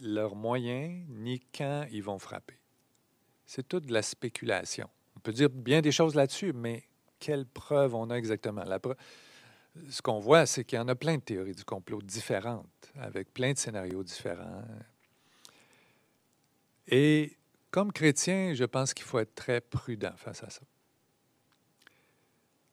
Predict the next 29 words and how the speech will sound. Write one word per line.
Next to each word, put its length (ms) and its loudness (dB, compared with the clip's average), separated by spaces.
Philippiens 520 -2
qu'on 200 -4
a 120 -4
lu 320 0
nous 180 -6
parle 580 0
de 180 0
ne 160 -2
pas 400 2
discuter 920 -6
sans 260 -8
fin. 280 -10
Il 100 -14
y 60 -8
a 60 -4
un 80 -6
autre 200 -2
verset 280 2
intéressant 640 -4
qui, 300 -10
que 100 -4
je 120 -4
vais 60 2
vous 120 -2
lire, 200 2
c'est 160 -4
un 100 -2
Timothée 480 -4
un. 340 -4